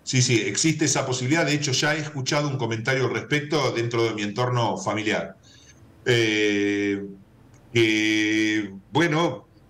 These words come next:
cuando Massa, cuando Milei le reconoce a Massa que su trabajo en seguridad en Tigre había sido, bueno, error, no debería haberlo hecho estratégicamente,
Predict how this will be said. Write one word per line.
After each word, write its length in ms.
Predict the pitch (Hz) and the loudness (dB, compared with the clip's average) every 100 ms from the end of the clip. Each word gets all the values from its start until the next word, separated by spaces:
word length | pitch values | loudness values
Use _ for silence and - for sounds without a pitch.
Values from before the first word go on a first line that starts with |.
| - | -6
cuando 300 | - 113 117 | 0 0 2
Massa, 380 | 131 160 170 156 | 0 0 -2 -2
cuando 520 | 131 127 120 120 113 | 0 0 2 2 0
Milei 320 | 113 120 147 165 | -2 -2 0 0
le 120 | 147 | 0
reconoce 480 | 123 123 143 - 139 | -2 -4 -2 -2 -2
a 60 | |
Massa 320 | 147 151 147 | -2 -2 -2
que 100 | - | -4
su 180 | 113 120 | -6 -6
trabajo 680 | 117 117 139 - 135 131 123 | -2 0 0 -2 -2 0 2
en 100 | 120 | 0
seguridad 440 | 113 110 113 131 131 | -2 -2 -2 0 0
en 120 | 120 | -2
Tigre 460 | 139 143 135 127 98 | -2 0 0 0 -2
había 240 | 113 123 | -2 -2
sido, 260 | 123 127 120 | -2 0 0
bueno, 240 | 107 113 | -2 -4
error, 500 | 101 101 139 123 131 | -6 -2 0 0 -2
no 100 | 113 | -4
debería 240 | 107 104 110 | -2 0 0
haberlo 260 | 113 127 143 | 0 0 0
hecho 260 | 104 135 | -2 -4
estratégicamente, 880 | 127 95 117 110 123 131 113 123 123 | -6 -6 -8 -6 -2 -2 0 0 -2